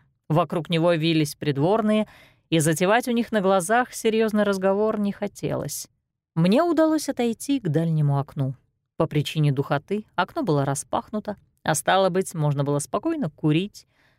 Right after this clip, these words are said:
каковому занятию я и предалась. К счастью, господа и дамы занялись друг другом, оставив меня в покое, и я могла спокойно подумать,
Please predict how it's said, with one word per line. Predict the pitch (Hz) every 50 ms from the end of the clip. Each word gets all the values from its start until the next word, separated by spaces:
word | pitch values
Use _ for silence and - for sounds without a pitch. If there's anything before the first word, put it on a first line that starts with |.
| _ _ _
каковому | - 208 - 320 349 370 359 349 339
занятию | 294 302 294 294 302 311 311 - 311 302 294 285
я | 233 185 190 214 233
и | 240 233
предалась. | - 220 202 165 160 147 131 131 143 139 - - - _ _ _ _ _ _ _ _ _ _ _ _ _
К | -
счастью, | - - - 196 254 - - - - 254
господа | 208 165 175 156 - _ 151 151 147 151 214 269 285 -
и | - 185
дамы | 151 139 135 190 233 277 277 269 262 247 - _
занялись | - 175 160 190 214 269 330 339 359 330 262
друг | 170 147 156 151 143 143
другом, | 156 226 254 254 226 233 220 - _ _ _ _ _ _
оставив | - 156 147 - - 165 151 151 147 143 -
меня | 151 147 143 147
в | -
покое, | _ _ 151 143 - - 147 147 147 147 147 - _ _ _ _ _ _ _ _ _ _
и | 175
я | 202 262 311
могла | 320 311 294 269 285 277
спокойно | 262 - - - - 208 - - 262 269 269 262 247
подумать, | - _ - 190 175 156 143 143 143 135 131 135 - - - - _